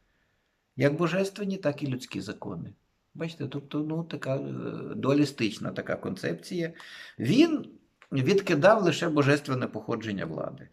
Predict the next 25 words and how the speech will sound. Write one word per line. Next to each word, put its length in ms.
А 100
божественне 480
походження 540
влади — 340
це 120
чистий 400
абсолютизм 720
і 40
відповідна 560
ідеологія 640
така. 380
От, 420
е, 420
він 220
обстоював 540
ідеї 440
монархії, 560
обмеженої, 840
м, 420
законом, 580
тобто 240
конституційної 840
монархії. 800
От, 400
е, 400